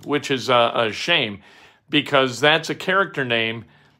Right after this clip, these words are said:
that Dan Aykroyd should have used in one of his movies. He's always got guys with a name like Arlington Hambright, right? Although it's gotta be Arlington Hambright the fourth. Uh, I U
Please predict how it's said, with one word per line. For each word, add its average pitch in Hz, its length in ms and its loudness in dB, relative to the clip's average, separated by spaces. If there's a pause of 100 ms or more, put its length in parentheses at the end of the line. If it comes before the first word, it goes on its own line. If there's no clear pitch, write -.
(160)
that 131 600 2
Dan 147 220 4
Aykroyd 135 500 2
should 147 220 -2
have 113 120 -6
used 127 340 -2
in 120 80 -6
one 117 120 0
of 110 60 -6
his 101 220 -8
movies. 110 460 -4
He's 123 200 -2
always 156 320 4
got 117 360 2
guys 117 400 -2 (280)
with 131 200 -2
a 320 40 -6
name 123 320 -6
like 104 340 -4 (220)
Arlington 127 560 2
Hambright, 107 640 -4 (380)
right? 117 320 -2
Although 139 380 6
it's 143 140 0
gotta 151 220 2
be 127 140 2
Arlington 123 440 0
Hambright 107 460 -4
the - 80 -20
fourth. 113 400 -12 (600)
Uh, 165 280 6
I 185 180 4
U 202 420 4